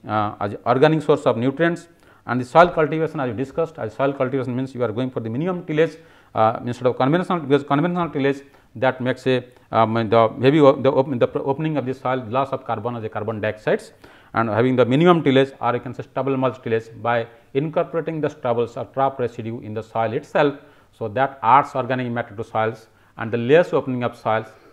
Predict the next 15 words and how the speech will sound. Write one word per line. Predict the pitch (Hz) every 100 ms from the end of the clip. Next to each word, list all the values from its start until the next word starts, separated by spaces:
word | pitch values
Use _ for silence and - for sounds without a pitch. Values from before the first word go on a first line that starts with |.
| -
less | 120 156 156
emission, | 127 123 123 120
emission | 117 120 120
of | 113
carbon | 113 110 113 127 131
as | -
a | 107
carbon | 107 104 117
dioxide | 117 113 107
atmosphere, | - 135 160 165 170 165 - _
that | 101 147 151
causes | 139 143 147
carbon | 127 113 120
sequestrations. | 120 123 165 - 208 196 185 - - - -
And | 123 135